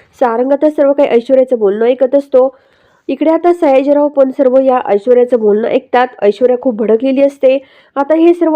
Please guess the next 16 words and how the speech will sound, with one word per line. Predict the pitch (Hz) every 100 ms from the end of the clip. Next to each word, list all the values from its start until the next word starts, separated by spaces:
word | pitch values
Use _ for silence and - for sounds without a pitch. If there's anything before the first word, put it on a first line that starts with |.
| -
ऐकता | 240 - 285
सारंगच्या | 294 226 247 269 269
चेहऱ्यावर | 247 247 254
एक | 254 247
वेगळाच | 226 220 233
आनंद | - 202 220
दिसून | 247 262 277
येतो. | 277 277 277 302 _ _ _ -
आता | 233 269
सारंग | 277 240 233 254
बोलतो | 240 208 233
की, | 254
"हे | 240
तर | 247 269 262
खूप | 320 330
छान | 302 285